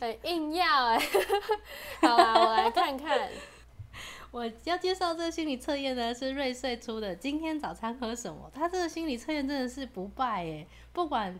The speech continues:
Speaker 2: 反正你在做图的时候、没梗的时候，就用心理测验就对了。然后我觉得很棒的事情是，他还不接受你不喝哦，你一定得喝。如果你没有要到他想要的那个结果的话，你就会一直无限回圈在那里，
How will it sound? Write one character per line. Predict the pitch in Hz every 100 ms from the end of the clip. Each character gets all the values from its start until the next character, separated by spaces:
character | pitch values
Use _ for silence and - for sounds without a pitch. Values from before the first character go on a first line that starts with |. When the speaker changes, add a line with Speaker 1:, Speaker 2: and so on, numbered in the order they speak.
| -
Speaker 2:
反 | 233
正 | 302
你 | 277 - - - -
在 | 311 302 277 254 262 -
做 | 320 269
图 | 247 220 190
的 | 202
时 | 208
候、 | 208 220
没 | 196 202 247
梗 | 220
的 | 156
时 | 180
候， | 196 202
就 | 214
用 | 214
心 | 226 220
理 | 190
测 | 202 214
验 | 196
就 | 196
对 | 190 190 151
了。 | 151 - - - - - -
然 | 233
后 | 277 285 277 - -
我 | 208
觉 | 247
得 | 302
很 | 294 220
棒 | 262 240
的 | 247
事 | 254
情 | 202 190
是， | 214
他 | 247
还 | 285 240
不 | 302
接 | 285 285
受 | 294 226
你 |
不 | 185 294 254
喝 | 247
哦， | 214 214 208
你 | 175
一 | 208
定 | 277 226
得 | 156
喝。 | 180 180 190 - - - -
如 | 269
果 | 294 269 226
你 | 185
没 | 196
有 | 254 226
要 | 247
到 | 240 247 226
他 | 233 233
想 | 233 170
要 | 220
的 | 220
那 | 220
个 | 220
结 | 190 180
果 | 190 180
的 | 180
话， | 220 175
你 |
就 | 233
会 | 277
一 | 294
直 | 285 233
无 | 208
限 | 226 277 254
回 | 185 196
圈 | 240 214
在 | 214
那 | 214 196
里， | 156